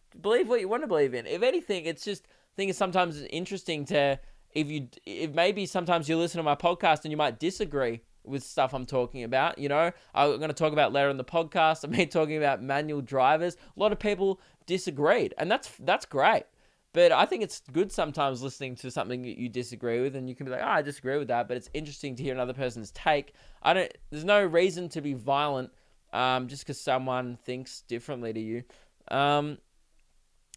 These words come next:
anyway, on the way to one class, she even came up from behind me, shoved me over into a limestone bench. Very descriptive, Isabel. I like it. Which nearly flipped over completely and could have damaged my laptop and other equipment,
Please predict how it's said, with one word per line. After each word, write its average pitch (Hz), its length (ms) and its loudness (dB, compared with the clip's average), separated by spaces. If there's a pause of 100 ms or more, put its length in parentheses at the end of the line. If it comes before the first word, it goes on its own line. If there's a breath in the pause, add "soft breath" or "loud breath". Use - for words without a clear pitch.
anyway, 143 440 4
on 156 120 4
the 165 100 4
way 180 220 6
to 202 100 6
one 175 260 2
class, 151 320 2
she 170 120 -2
even 165 140 -4
came 156 180 -2
up 156 160 0
from 143 140 -8
behind 151 360 0
me, 135 140 -4
shoved 190 540 4
me 196 180 -2
over 151 480 6
into 139 300 -4
a - 20 2
limestone 135 800 -2
bench. 131 380 -6 (200 soft breath)
Very 147 340 2
descriptive, 151 640 -6
Isabel. 101 380 -4
I 139 60 2
like 123 340 -2
it. - 140 -10 (260 loud breath)
Which 165 300 -2
nearly 190 340 4
flipped - 580 -2
over 190 300 6
completely 151 800 -4 (180 soft breath)
and 143 140 -8
could 196 160 0
have 156 180 -2
damaged 156 420 0
my 156 140 0
laptop 143 600 0
and 127 140 -4
other 147 280 0
equipment, 135 520 -6